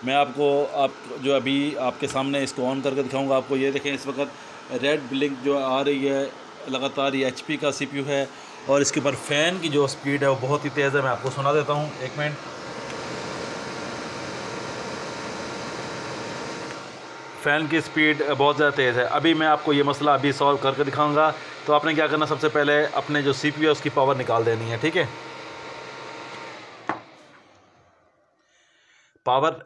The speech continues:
निकालने के बाद आपने क्या करना है, यहाँ से इसको ऊपर करना है, डीवीडी रोम या सीडी रोम आपका जो भी लगा हुआ है, यहाँ से इसको ऊपर कर लें।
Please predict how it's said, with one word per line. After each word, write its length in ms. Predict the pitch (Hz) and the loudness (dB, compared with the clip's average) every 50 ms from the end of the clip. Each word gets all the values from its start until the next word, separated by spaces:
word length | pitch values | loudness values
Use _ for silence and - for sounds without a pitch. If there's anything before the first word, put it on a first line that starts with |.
| _ - - | _ -10 -6
निकालने 400 | 131 139 135 135 135 135 135 135 | -4 0 4 4 4 4 4 2
के 120 | 131 135 123 | 2 2 4
बाद 320 | 123 127 135 143 151 - - | 6 4 4 4 2 0 0
आपने 280 | 135 135 135 135 143 139 | 0 0 0 2 0 0
क्या 160 | 131 139 135 127 | 2 2 2 2
करना 320 | 131 135 135 135 139 139 | 2 0 0 2 0 -2
है, 180 | 135 143 143 143 147 - - _ _ _ _ - - - - _ _ _ - - - - - - - - - - - - - - - - - _ _ _ _ _ _ _ _ _ _ - _ _ _ _ _ - | 0 0 0 -2 -2 -4 -8 _ _ _ _ -18 -18 -18 -20 _ _ _ -20 -20 -20 -20 -20 -20 -20 -16 -12 -10 -10 -10 -12 -14 -16 -18 -18 _ _ _ _ _ _ _ _ _ _ -20 _ _ _ _ _ -12
यहाँ 320 | 127 110 123 123 131 143 135 | -6 -4 -2 0 2 0 2
से 200 | - 143 131 135 - - | 2 2 2 2 0 -2
इसको 260 | 127 - - - 131 | -8 -10 -4 -4 -4
ऊपर 320 | - - - - - 131 123 | -4 -4 -8 -4 -4 -2 0
करना 320 | 120 139 131 143 147 151 | 0 -2 0 0 0 -2
है, 80 | 156 147 - - - - - - - - - - - - - - - _ _ _ - _ _ _ _ _ _ - _ _ - - - - - - - - - - - - - - - _ - _ - _ _ _ _ _ _ - | -2 -4 -8 -16 -20 -20 -20 -18 -18 -18 -14 -10 -10 -10 -10 -10 -16 _ _ _ -20 _ _ _ _ _ _ -20 _ _ -20 -20 -20 -20 -20 -20 -20 -20 -20 -20 -20 -20 -20 -20 -20 _ -20 _ -20 _ _ _ _ _ _ -12
डीवीडी 360 | 131 123 123 131 139 131 135 | -6 -2 0 0 0 2 4
रोम 220 | 135 139 135 131 131 | 4 4 4 2 2
या 80 | 135 135 | 2 0
सीडी 220 | 131 - 143 135 139 | 2 2 2 2 4
रोम 200 | 135 131 131 131 | 2 2 4 2
आपका 180 | 127 - - 123 | 2 2 2 0
जो 120 | 120 127 | 0 2
भी 100 | 123 131 | 2 2
लगा 160 | 123 123 113 | 2 2 4
हुआ 100 | 123 127 | 4 2
है, 60 | 127 | 4
यहाँ 140 | 120 117 120 | 2 0 0
से 80 | 117 127 | -2 -4
इसको 180 | 113 - - | -6 -4 -4
ऊपर 160 | 117 110 - 139 | -2 -2 -2 -2
कर 240 | 135 143 139 131 127 | -2 -2 -2 -2 -2
लें। 100 | 143 | -4